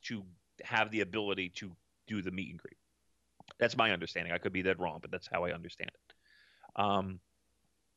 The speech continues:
spend money there, guys. Spend money.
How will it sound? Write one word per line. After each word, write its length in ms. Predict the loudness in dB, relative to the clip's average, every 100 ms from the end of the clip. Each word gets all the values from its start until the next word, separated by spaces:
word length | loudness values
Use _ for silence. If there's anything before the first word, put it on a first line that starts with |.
| _ -20 -4
spend 320 | 4 4 6
money 180 | 6 6
there, 180 | 4 2
guys. 320 | 0 -4 -6 _ _ _ _ _ _ _ _
Spend 340 | -4 2 2 4
money. 300 | 2 2